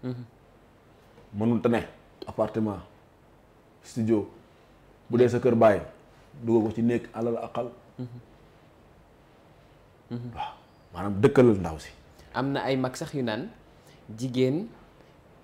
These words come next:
Speaker 1: euh, liiwam nu mu tudd, euh, lu, lu, lu, lu, lu koy, lu, lu koy may jëmm mooy néegam.
Speaker 2: Dëgg la. Kenn bañul nag nga takk jabar dem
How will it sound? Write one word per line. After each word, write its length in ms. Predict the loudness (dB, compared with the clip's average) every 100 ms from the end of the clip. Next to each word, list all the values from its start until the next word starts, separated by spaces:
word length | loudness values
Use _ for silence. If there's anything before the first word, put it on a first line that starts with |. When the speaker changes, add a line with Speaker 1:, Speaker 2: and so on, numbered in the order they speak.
| -6
Speaker 1:
euh, 480 | -2 0 0 0 -2
liiwam 400 | -2 0 2 0
nu 80 | -2
mu 60 | -4
tudd, 200 | -6 -6
euh, 340 | -8 -6 -6 -6
lu, 220 | -6 -6
lu, 420 | -8 -10 -8 -8 -8 -10
lu, 60 | -10 -12 -12
lu, 80 | -10 -10 -10
lu 60 |
koy, 180 | -4 -4 -4
lu, 160 | -8 -6
lu 100 | -6
koy 180 | -4 -4
may 200 | -2 -6
jëmm 260 | -4 -4 -4
mooy 220 | -4 -6
néegam. 340 | -6 -8 -8 -14 -20 -20 -20 _ -6
Speaker 2:
Dëgg 140 | -2 -2
la. 120 | -6 -12 -20 -20 -20 -20 -20 -20 -20 -2 4
Kenn 240 | 6 6
bañul 300 | 6 8 6
nag 120 | 4 0
nga 100 | -2
takk 220 | -4 0 2
jabar 240 | 4 2
dem 260 | 0 -2